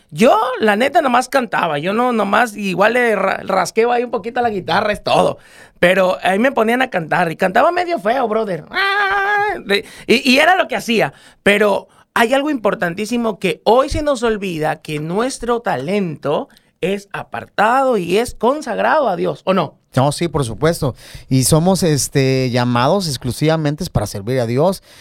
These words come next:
Speaker 2: Y con nuestro talento y nuestro don, yo creo que Dios es un Dios celoso, lo dice su palabra, y, y oye, y, y
Speaker 1: ¡Shum!
Speaker 2: sumamente, sumamente que, que, que,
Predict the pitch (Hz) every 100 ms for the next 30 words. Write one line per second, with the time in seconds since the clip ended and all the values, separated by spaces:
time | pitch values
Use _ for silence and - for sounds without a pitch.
0 | - - - 117 147 135 127 - 120 123
1 | 139 190 165 139 131 123 170 277 _ _
2 | _ _ 98 113 160 165 156 151 151 160
3 | 156 156 147 127 175 151 113 107 117 135
4 | 131 - 113 117 143 165 117 101 _ _
5 | _ _ 87 113 151 123 104 107 113 113
6 | 185 135 156 139 107 107 - 135 135 139
7 | 156 147 131 117 123 117 107 127 120 120